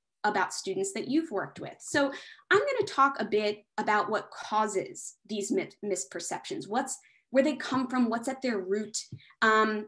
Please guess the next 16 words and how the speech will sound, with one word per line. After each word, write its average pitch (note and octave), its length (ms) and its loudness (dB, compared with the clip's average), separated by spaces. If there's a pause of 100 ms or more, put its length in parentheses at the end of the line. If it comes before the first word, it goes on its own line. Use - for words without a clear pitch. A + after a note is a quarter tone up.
(160)
and D#4 100 8
I'm E4 140 8
going G4+ 280 6
to C#4+ 120 4
do F4 220 8
that C4+ 180 4
by B3 100 0
talking A#3+ 400 0
about G#3+ 240 0
two C#4+ 180 0
perspectives F3 920 -6
on E3 180 -6
language. - 600 -12 (460)
The E4 120 2
first, G4 600 0
which, A3+ 360 0